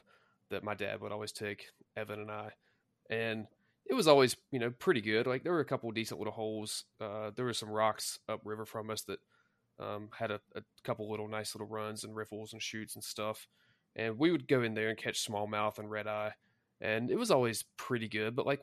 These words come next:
it was never, like, a slam dunk place. It was just a place that, that Dad knew the, the farmer we had access to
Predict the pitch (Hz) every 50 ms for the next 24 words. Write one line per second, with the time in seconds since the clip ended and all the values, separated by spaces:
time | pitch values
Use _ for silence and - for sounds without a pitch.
0 | 131 - - 202 123 113 123 117 107 107 110 107 110 107 110 107 - - - -
1 | - 110 - - - 117 110 104 104 107 107 - - - 123 120 120 113 - 120
2 | 101 110 - 113 107 - - _ _ _ _ _ _ _ _ _ - - - -
3 | - 113 110 107 - - - 110 98 - _ _ - - 92 98 104 107 107 107
4 | 107 110 110 110 104 107 104 104 - - - - 117 110 110 110 110 110 110 107
5 | 110 110 107 113 107 110 110 110 110 - - 110 107 - - - - 110 107 107